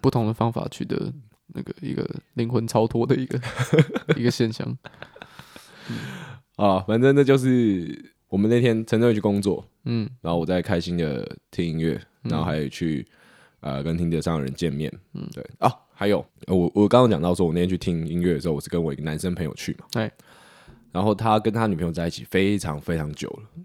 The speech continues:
Speaker 2: 然后他是一个长得帅帅的男生，
Speaker 1: 嗯。
Speaker 2: 看起来非常阳光、运动型，还音乐系，吹巴松管的。
Speaker 1: 嗯。嗯。
Speaker 2: 对，我就跟他讲说：“哎，今天来这边好不好？就找其他，呃，现场女生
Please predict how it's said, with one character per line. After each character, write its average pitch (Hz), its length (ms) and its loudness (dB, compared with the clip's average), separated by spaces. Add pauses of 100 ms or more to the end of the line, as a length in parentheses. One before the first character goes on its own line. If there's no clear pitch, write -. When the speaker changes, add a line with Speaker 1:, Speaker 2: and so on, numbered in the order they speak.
Speaker 2:
然 87 120 -6
后 92 80 2
他 - 20 4
是 101 160 0
一 - 20 2
个 78 220 -2
长 78 220 -6
得 80 40 -6
帅 90 220 2
帅 85 200 0
的 76 60 -4
男 65 200 -10
生， 71 200 -12 (140)
Speaker 1:
嗯。 120 240 -6
Speaker 2:
看 107 160 -2
起 95 60 2
来 80 60 -2
非 98 100 0
常 95 100 0
阳 82 180 -2
光、 95 220 -2
运 117 160 0
动 104 160 2
型， - 160 -10 (180)
还 95 100 -4
音 131 180 0
乐 135 120 6
系， 107 320 -2 (160)
吹 - 160 4
巴 117 160 8
松 123 200 2
管 82 200 0
的。 78 60 -16 (200)
Speaker 1:
嗯。 113 340 2
嗯。 123 100 -6 (100)
Speaker 2:
对， 90 140 -6
我 95 100 -2
就 113 60 0
跟 127 100 0
他 120 40 0
讲 87 180 -4
说 90 240 0
：“哎， 87 160 -2 (800)
今 127 160 -2
天 151 140 -2 (140)
来 95 260 -2
这 117 100 -2
边 120 240 2
好 104 100 -4
不 87 80 0
好？ - 240 -2 (200)
就 143 120 -10 (460)
找 - 240 -2
其 - 80 -10
他， 120 260 2 (520)
呃， 104 160 0
现 131 160 0
场 87 200 -4
女 76 120 -4
生 95 120 -4